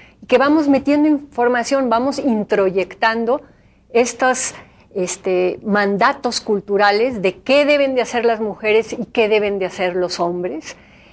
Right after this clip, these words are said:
Y lo hacemos de manera inconsciente, lo vamos chupando, lo vamos mamando de que so-, desde que somos niños y criaturas, ¿no? Y tiene que ver desde con actitudes corporales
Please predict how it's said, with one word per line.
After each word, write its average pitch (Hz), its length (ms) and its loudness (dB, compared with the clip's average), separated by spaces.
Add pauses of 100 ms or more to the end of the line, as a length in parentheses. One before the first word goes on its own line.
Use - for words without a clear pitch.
(180)
Y 220 120 -4
lo 208 140 2
hacemos 277 340 0
de 285 60 2
manera 277 320 2
inconsciente, 285 640 -2
lo 190 120 0
vamos 247 520 -2
chupando, 247 640 0
lo 190 120 -2
vamos 226 360 0
mamando 233 500 0
de 196 140 0
que 180 100 -14
so-, - 160 -8
desde 185 240 -6
que - 80 -16
somos 214 360 -8
niños 226 420 -2
y 185 60 -10
criaturas, 190 680 -6
¿no? 202 180 -6
Y 202 260 -8
tiene 254 340 -4
que 262 100 -6
ver 269 280 2 (420)
desde 214 260 -2
con 220 160 -2
actitudes 254 640 -2
corporales 214 880 0